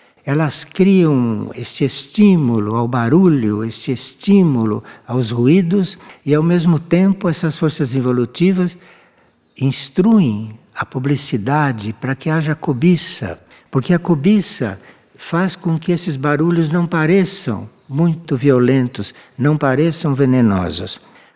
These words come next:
Claro que isso não é só um fato externo, dos nossos sentidos externos, mas é uma coisa também que se mistura com um processo interior,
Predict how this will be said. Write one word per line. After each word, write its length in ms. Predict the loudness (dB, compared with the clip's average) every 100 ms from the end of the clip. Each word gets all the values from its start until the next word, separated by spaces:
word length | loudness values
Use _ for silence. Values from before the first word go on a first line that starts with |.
| -6
Claro 320 | -2 0 -2
que 240 | -2 -2
isso 240 | -2 -2 -2
não 140 | 0
é 80 | -2
só 200 | -4 -4
um 100 | -4
fato 460 | -4 -4 -4 -4 -6
externo, 800 | -6 -6 -4 -2 -2 -6 -8 -12 -20 _
dos 240 | -8 -4 -2
nossos 360 | -2 -2 -6
sentidos 720 | -4 -4 -4 -4 -2 -2 -2
externos, 840 | -4 -6 -4 0 0 -2 -8 -12 -16 _ -20 -8
mas 280 | -4 -2 0
é 100 | 0
uma 220 | 0 -2
coisa 400 | 0 0 0 -2
também 320 | -2 0 -2
que 120 | -4
se 200 | -4 0
mistura 840 | 0 0 -4 -4 0 2 0 -2 -8 -18 _ -6
com 160 | -2
um 60 | 0
processo 600 | 2 0 0 -2 -2 -2
interior, 640 | -2 0 2 4 4 0